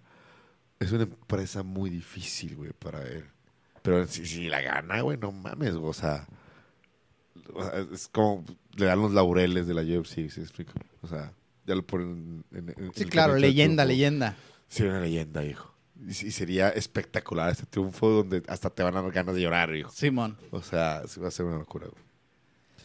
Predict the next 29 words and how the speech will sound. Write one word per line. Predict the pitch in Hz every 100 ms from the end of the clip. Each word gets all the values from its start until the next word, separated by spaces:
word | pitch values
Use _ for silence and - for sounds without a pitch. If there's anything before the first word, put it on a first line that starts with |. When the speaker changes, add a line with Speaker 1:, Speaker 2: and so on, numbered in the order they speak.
| _ - -
Speaker 2:
¿Qué | - 247
más | 254 262
hay | 269
en | 269
la | 262
cartelera? | 226 214 185 214 226 -
Creo | 233
que | 233 302
Speaker 1:
Ah, |
Speaker 2:
está | 254 - 240 285
Speaker 1:
madre. | 175
Speaker 2:
flaquita, | - 214 147 - 247 330 349 330
flaquita, | 277 - 294 - 254 262
¿eh? | 330
Speaker 1:
Sí, | 220 240 131 107
está | 95 151
tranquilona, | - 151 127 104 98 87 82
¿eh? | 107 139
La | 107
verdad, | 90 92
yo | 101
también | 135 131
la | 131
veo | 135
así, | 135 - 151 175
tranquilona, | 143 127 139 165 156
pero | 131
de | 127
esas, | 131 165